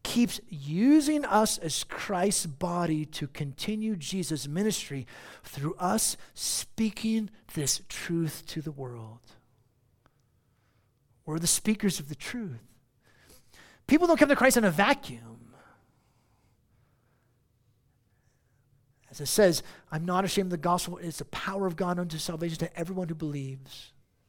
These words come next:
Romans one sixteen. The Spirit will empower us to testify of Christ as we speak truth to this lost world, this lost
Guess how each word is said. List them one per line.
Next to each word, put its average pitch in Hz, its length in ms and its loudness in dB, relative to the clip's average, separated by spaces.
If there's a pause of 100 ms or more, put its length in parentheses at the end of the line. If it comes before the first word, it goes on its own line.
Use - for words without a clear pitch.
(360)
Romans 139 280 -8
one 139 140 -8
sixteen. 107 520 -12 (1900)
The 156 60 -8
Spirit 180 260 -2
will 156 100 -6
empower 214 580 0
us 202 140 0
to - 100 -6
testify - 580 -6
of 156 140 -10
Christ - 480 0
as 151 160 -6
we 160 80 -2
speak 185 300 -6
truth - 280 -10
to 175 120 -12
this 185 320 -8
lost 165 480 -8
world, 170 580 -14 (840)
this 180 240 2
lost 190 600 2